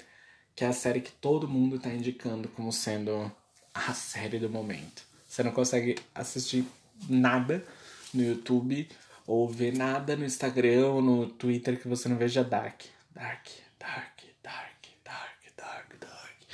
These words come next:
Mas enfim. É, e o ontem, eu acho que é Friends.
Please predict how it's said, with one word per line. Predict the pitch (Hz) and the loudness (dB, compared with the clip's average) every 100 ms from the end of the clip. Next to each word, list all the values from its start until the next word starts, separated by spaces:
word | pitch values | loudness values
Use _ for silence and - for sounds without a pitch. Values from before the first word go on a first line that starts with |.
| - - - | -14 -14 -4
Mas | 131 127 | 0 2
enfim. | 135 127 113 101 - _ _ _ _ _ _ _ - - - - - _ _ | 2 0 -4 -4 -10 _ _ _ _ _ _ _ -20 -20 -20 -20 -20 _ _
É, | 127 123 123 117 117 113 | 0 2 4 2 0 0
e | 156 180 | 6 6
o | 139 | 8
ontem, | 139 180 180 120 113 - | 6 4 0 0 0 0
eu | 120 | 2
acho | 120 | 2
que | - | 2
é | 127 | -2
Friends. | - 131 110 101 - - - | 0 -2 0 -2 -6 -10 -12